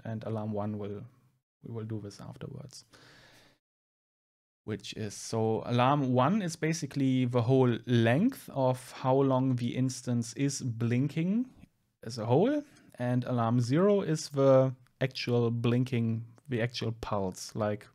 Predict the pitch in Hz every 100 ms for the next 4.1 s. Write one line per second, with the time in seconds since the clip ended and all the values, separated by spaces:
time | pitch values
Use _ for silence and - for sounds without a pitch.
0 | _ - 117 113 117 113 110 110 - 113
1 | 110 104 98 - 123 - - - 110 107
2 | 113 110 117 101 - 123 _ _ _ -
3 | - - _ 110 - - _ - - -
4 | -